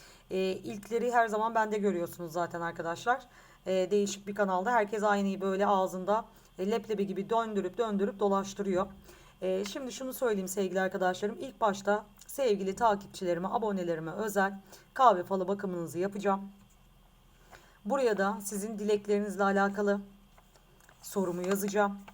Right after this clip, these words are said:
Ve en son tabağımızda sizin dileğinize bakacağım.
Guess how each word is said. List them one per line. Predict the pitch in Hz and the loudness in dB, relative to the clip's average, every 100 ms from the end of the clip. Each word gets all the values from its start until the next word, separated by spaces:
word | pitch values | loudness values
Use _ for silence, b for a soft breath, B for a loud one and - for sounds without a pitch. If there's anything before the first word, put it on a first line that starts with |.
| B B B - | B B B -4
Ve | 202 | -2
en | - 240 247 | 0 -2 -2
son | 214 208 185 202 196 - B B - | -2 0 2 2 -2 -12 B B -4
tabağımızda | 190 196 196 196 190 196 226 | 2 6 6 4 -2 -4 -6
sizin | - 175 240 | -8 -8 -6
dileğinize | 190 185 180 175 180 | -2 0 0 -2 -2
bakacağım. | 190 202 202 196 196 | -2 -2 0 0 -2